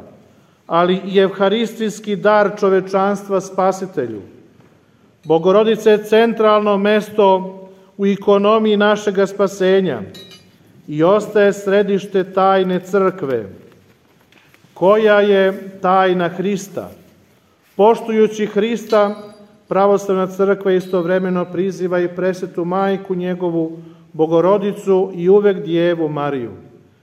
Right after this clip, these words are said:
Zato se Bogorodica nalazi u srcu pravoslavnog bogosluženja. Presveta Bogorodica je ona koja blagosilja svet i osveštava kosmos. Ona je odmor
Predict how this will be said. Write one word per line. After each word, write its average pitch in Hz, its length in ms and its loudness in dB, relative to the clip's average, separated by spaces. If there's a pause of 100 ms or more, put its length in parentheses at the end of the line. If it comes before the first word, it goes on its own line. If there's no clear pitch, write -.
(180)
Zato 170 400 -2
se 175 160 -6
Bogorodica 180 720 0
nalazi 190 460 0
u 180 80 4
srcu 214 640 0 (400)
pravoslavnog 202 800 2
bogosluženja. 185 920 0 (760)
Presveta 208 560 0
Bogorodica 196 640 0
je 185 200 0
ona 208 460 -2 (480)
koja 180 240 0
blagosilja 196 840 2
svet 190 540 -2 (600)
i 160 120 -4
osveštava 165 680 -2
kosmos. 175 760 -4 (560)
Ona 185 260 0
je 185 240 0
odmor 202 520 2